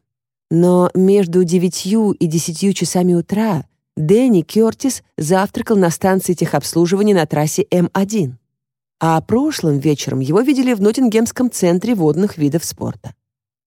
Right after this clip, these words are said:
«Так у него тоже есть алиби?» Он был в сотнях миль отсюда.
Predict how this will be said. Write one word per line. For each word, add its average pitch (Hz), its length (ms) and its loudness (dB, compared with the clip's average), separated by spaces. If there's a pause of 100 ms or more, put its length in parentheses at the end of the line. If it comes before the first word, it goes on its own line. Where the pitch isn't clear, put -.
(140)
«Так 190 200 -2
у 226 80 2
него 226 260 4
тоже 247 420 2
есть 247 420 -2
алиби?» 110 540 -2 (600)
Он 165 360 2
был 170 220 0
в - 80 -14
сотнях 196 680 -2
миль 185 400 2
отсюда. - 600 -10